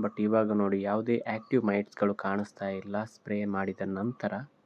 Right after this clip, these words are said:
ಮೈಟ್ಸ್ ಕೀಟದ ಬಾಧೆ ಅಡಿಕೆ ಕೃಷಿಯಲ್ಲಿ ಹೊಸದೇನೂ ಅಲ್ಲ. ಬೇಸಿಗೆ ಮಳೆಯ ಕೊರತೆ ಇರೋ ವರ್ಷ ಅಂತೂ ಮೈಟ್ಸ್ ಕೀಟ ಕೆಲವೊಂದು ಮರಗಳಲ್ಲಿ ಕಾಣಿಸ್ಕೊಳ್ಳುತ್ತೆ. So ಅದನ್ನ ನಾವು ಕರೆಕ್ಟಾಗಿ ಡಿಟೆಕ್ಟ್ ಮಾಡೋದು ನಮ್ಮ ಕೆಲ್ಸ ಆಗಿರುತ್ತೆ.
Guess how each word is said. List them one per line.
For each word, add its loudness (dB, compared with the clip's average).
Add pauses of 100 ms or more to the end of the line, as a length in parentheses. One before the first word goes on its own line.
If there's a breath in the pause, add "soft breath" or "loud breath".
ಮೈಟ್ಸ್ -2
ಕೀಟದ 6
ಬಾಧೆ 4
ಅಡಿಕೆ 0
ಕೃಷಿಯಲ್ಲಿ 2
ಹೊಸದೇನೂ 0
ಅಲ್ಲ. 2
ಬೇಸಿಗೆ 0
ಮಳೆಯ 2
ಕೊರತೆ -2
ಇರೋ 4
ವರ್ಷ 2
ಅಂತೂ -4
ಮೈಟ್ಸ್ -2
ಕೀಟ -2
ಕೆಲವೊಂದು 2
ಮರಗಳಲ್ಲಿ -2
ಕಾಣಿಸ್ಕೊಳ್ಳುತ್ತೆ. -2
So -6
ಅದನ್ನ -2
ನಾವು -4
ಕರೆಕ್ಟಾಗಿ -6
ಡಿಟೆಕ್ಟ್ -4
ಮಾಡೋದು -2
ನಮ್ಮ 0
ಕೆಲ್ಸ -8
ಆಗಿರುತ್ತೆ. -6